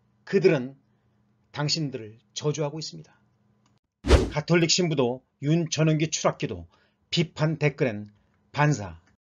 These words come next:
천주교 대전교구 박주한 신부는 지난 십이일 자신의 페이스북에 윤석열 대통령 부부가 대통령 전원기에서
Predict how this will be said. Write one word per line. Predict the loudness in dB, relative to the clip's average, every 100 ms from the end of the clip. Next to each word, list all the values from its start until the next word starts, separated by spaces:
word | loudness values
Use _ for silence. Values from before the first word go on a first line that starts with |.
| _ _ _
천주교 | -4 -2 0 2 2
대전교구 | 2 4 4 2 2
박주한 | -2 0 2 2
신부는 | 2 0 -2 -6 -14 _ -4
지난 | 2 4
십이일 | 4 2 2 2 0
자신의 | -4 -2 -2 -2
페이스북에 | 0 0 -2 -6 -8 -10 -16 _ _ _ -4
윤석열 | 0 2 4 4
대통령 | 2 0 0 0
부부가 | 0 0 0 -2 -4 -8 _ _
대통령 | -4 -4 -2 -2 0 0
전원기에서 | 2 2 2 0